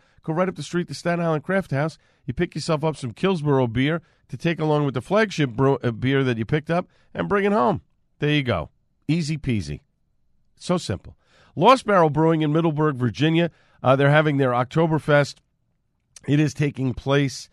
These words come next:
uh, let's see here. Is it September twenty-ninth? Uh, September thirtieth, I believe it is. September twenty-ninth and thirtieth. Uh, tickets are thirty-five bucks,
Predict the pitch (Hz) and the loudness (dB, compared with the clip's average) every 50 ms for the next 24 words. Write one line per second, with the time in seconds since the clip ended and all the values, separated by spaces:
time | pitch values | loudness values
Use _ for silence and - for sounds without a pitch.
0 | _ _ _ _ _ _ _ _ - 107 110 110 107 107 107 107 107 107 110 107 | _ _ _ _ _ _ _ _ -4 -2 0 0 0 0 -2 -2 -2 -4 -4 -4
1 | 117 127 123 - - - 117 104 82 90 82 73 - - 95 101 120 143 - - | -6 -6 -6 -6 -8 -8 -8 -6 -6 -8 -10 -10 -12 -12 -12 -12 -12 -14 -14 -14
2 | 196 - - 185 196 214 - - - 208 190 185 170 170 180 202 277 - _ _ | -14 -12 -10 -8 -8 -8 -10 -10 -10 -8 -6 -4 -4 -4 -4 -6 -8 -12 _ _
3 | _ _ - - 127 123 156 143 - 180 196 185 151 - - 147 139 123 98 85 | _ _ -8 -6 -4 -4 -4 -4 -2 -2 -2 -2 -2 -4 -4 -4 -2 -2 -4 -6
4 | 73 85 82 71 69 64 65 58 52 50 50 50 - _ _ _ _ _ _ _ | -8 -10 -12 -12 -12 -14 -14 -14 -16 -18 -20 -20 -20 _ _ _ _ _ _ _
5 | _ - - 175 180 196 185 - 170 156 156 147 143 143 139 127 113 104 131 123 | _ -8 -4 -2 -2 -2 -2 -2 -2 0 2 2 0 0 -2 -6 -8 -4 -2 0
6 | 123 123 123 120 - _ _ _ _ _ _ - 107 113 113 117 117 - - 190 | 0 0 0 -2 -4 _ _ _ _ _ _ -2 0 0 2 0 -2 -2 -2 -2
7 | 196 190 160 147 143 - - 160 165 160 143 - 151 143 131 113 104 131 135 131 | -2 -2 -4 -6 -6 -4 -2 -2 0 0 0 2 2 2 2 2 2 2 2 2
8 | - - - | 0 -6 -20